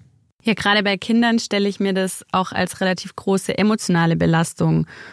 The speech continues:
vor. Und Kinder können ja jetzt nicht so gut selbst aktiv werden, um was für ihre Psyche zu tun. Wie kann man denn da Kinder mental beziehungsweise psychologisch unterstützen?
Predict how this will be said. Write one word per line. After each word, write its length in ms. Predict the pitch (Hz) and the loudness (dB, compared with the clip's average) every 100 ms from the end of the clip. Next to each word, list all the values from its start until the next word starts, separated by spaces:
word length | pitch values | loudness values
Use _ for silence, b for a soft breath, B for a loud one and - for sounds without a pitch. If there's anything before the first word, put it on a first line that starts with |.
| B | B
vor. 380 | - - 170 165 | -8 0 2 4
Und 220 | 180 175 | 2 -2
Kinder 460 | - 226 226 214 208 | 2 4 4 4 0
können 280 | - 202 196 | 0 2 4
ja 120 | 185 | 2
jetzt 180 | 185 214 | 2 0
nicht 140 | 214 | 0
so 80 | 208 | 0
gut 160 | 196 | 0
selbst 260 | 190 190 - | 2 0 -2
aktiv 400 | - - 226 - | -6 -2 -2 0
werden, 220 | 180 180 | 0 0
um 80 | 175 | 0
was 140 | 175 | -2
für 100 | - | -2
ihre 120 | 196 180 | -2 -2
Psyche 360 | - 208 202 | -2 -2 -2
zu 160 | 170 170 | -2 -6
tun. 400 | - 220 196 175 B B B B | -2 2 4 2 B B B B
Wie 140 | 208 | -2
kann 160 | - 220 | 0 2
man 180 | 214 202 | 4 4
denn 160 | 190 | 4
da 220 | 180 175 165 | 2 2 0
Kinder 280 | - 220 208 | 2 2 4
mental 440 | 180 175 175 190 | 2 0 0 0
beziehungsweise 600 | 196 - 190 180 180 170 | -2 -2 -2 -2 -2 -2
psychologisch 580 | 170 - 185 185 202 196 | -4 -6 0 2 2 0
unterstützen? 680 | 185 170 - 190 - 170 160 | 0 -2 -2 -6 -2 -2 -2